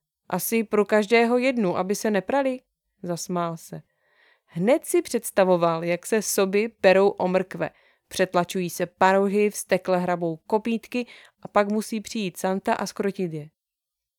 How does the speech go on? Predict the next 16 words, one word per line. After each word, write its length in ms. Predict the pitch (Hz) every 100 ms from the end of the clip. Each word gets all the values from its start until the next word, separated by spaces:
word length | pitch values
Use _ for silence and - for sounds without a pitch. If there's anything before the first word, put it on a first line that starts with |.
| _ _ -
Ale 240 | 185 185 180
maminka 400 | 185 214 214 220
se 140 | 233
vlastně 320 | 202 196 233
ptala, 420 | - 180 175 185
jak 220 | 185 180 190
je 60 |
to 140 | 196 190
v 60 |
jiných 360 | 196 214 175 156
zemích. 460 | 165 156 160 - _ _ _ _ _
Edík 320 | 208 202 220 214
si 140 | 233
vzpomněl 480 | - - 233 240 185
na 100 | 175
Španělsko. 680 | - 220 214 170 - -